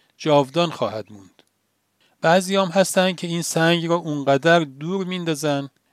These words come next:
که از کل دنیا عبور می‌کنه و توی آخرت فرود میاد.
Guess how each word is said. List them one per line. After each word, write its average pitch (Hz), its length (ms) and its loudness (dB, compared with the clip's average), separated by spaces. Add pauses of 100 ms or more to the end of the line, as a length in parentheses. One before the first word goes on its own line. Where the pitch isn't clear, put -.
(160)
که 170 120 0
از 151 200 4
کل 185 360 -2
دنیا 147 380 -2
عبور 156 360 -4
می‌کنه 143 340 -6
و 131 220 -4 (300)
توی 160 180 -2
آخرت 143 560 4
فرود 104 440 -10
میاد. 95 280 -18